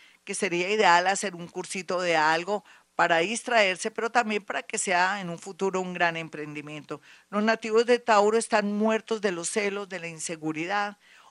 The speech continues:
o tienen un presentimiento que van a perder a su parejita. Eso de presentimiento, ¿no será que usted sin querer, dentro de su parte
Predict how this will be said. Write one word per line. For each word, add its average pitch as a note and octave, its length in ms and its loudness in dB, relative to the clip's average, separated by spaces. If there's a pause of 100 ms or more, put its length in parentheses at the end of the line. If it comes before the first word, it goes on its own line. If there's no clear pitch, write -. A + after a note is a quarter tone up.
o G3+ 140 6
tienen G3 340 -4
un G#3+ 120 -4
presentimiento G3 1000 -6
que E3 120 -6
van D3+ 140 -4
a D#3 140 -10
perder D#3+ 320 -4
a F#3+ 60 -8
su F3+ 160 -10
parejita. C#3+ 720 -14 (800)
Eso G#3 320 -2
de A3 120 0
presentimiento, E3+ 840 -8
¿no G3 140 -14
será F#3 340 -4
que - 160 -14
usted E3 220 -10
sin F#3 240 -10
querer, E3 520 -6 (520)
dentro D#3 300 -4
de D3 60 0
su - 140 -10
parte D3+ 640 -2